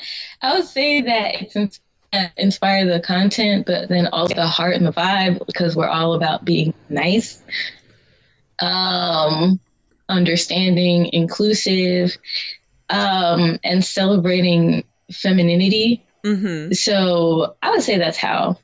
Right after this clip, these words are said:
Speaker 1: it's influenced my art and brand. <laughs>
Speaker 2: Do you remember what the first Sailor Moon centric piece that you designed was?
Speaker 1: Yes, it was a shirt that
Speaker 2: <laughs>
Speaker 1: Usagi taught me with, like, the crescent moon on top.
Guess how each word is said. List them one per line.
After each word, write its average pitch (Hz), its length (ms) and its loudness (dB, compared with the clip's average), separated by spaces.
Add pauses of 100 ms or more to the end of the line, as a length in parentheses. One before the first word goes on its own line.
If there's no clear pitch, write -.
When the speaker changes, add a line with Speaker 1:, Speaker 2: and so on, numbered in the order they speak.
(300)
Speaker 1:
it's 175 120 -4
influenced 160 460 -2
my 160 120 -2
art 156 260 -2
and 330 240 2
brand. 196 400 0 (100)
<laughs> - 100 -8
Speaker 2:
Do 294 880 -2
you 277 180 0
remember 330 440 0
what 311 200 -4
the 277 100 -4
first 214 540 -2
Sailor 214 380 0
Moon 202 400 2
centric 175 800 -4
piece - 400 -4
that - 180 -2
you 254 360 0
designed 226 520 -2
was? 269 520 -4 (800)
Speaker 1:
Yes, - 480 -2 (260)
it 190 80 -2
was 247 180 2
a 254 60 0
shirt 277 580 -2 (160)
that 233 320 0
Speaker 2:
<laughs> 311 160 0
Speaker 1:
Usagi 180 440 0
taught 180 220 -2
me 165 260 0 (140)
with, 175 180 -2
like, - 280 -2
the - 80 -4
crescent 262 380 0
moon 208 220 4
on 202 160 6
top. 165 320 -2